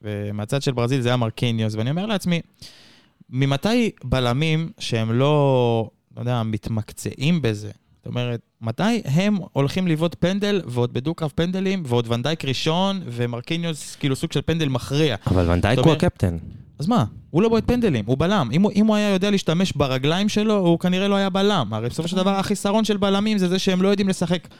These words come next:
Speaker 1: כדורגל.
Speaker 2: אה, לא, לא, לא בהכרח.
Speaker 1: אבל זה לא עכשיו סרחיו רמוס, שאתה יודע,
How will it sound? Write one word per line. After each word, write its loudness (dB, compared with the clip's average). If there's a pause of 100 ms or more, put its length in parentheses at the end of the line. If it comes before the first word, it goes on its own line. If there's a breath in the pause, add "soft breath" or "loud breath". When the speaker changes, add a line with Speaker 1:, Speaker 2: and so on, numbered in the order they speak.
(140)
Speaker 1:
כדורגל. 4 (260)
Speaker 2:
אה, 4
לא, 6
לא, 2
לא 0
בהכרח. 0
Speaker 1:
אבל 2
זה 2
לא 4
עכשיו 0
סרחיו 2
רמוס, 2
שאתה 0
יודע, 2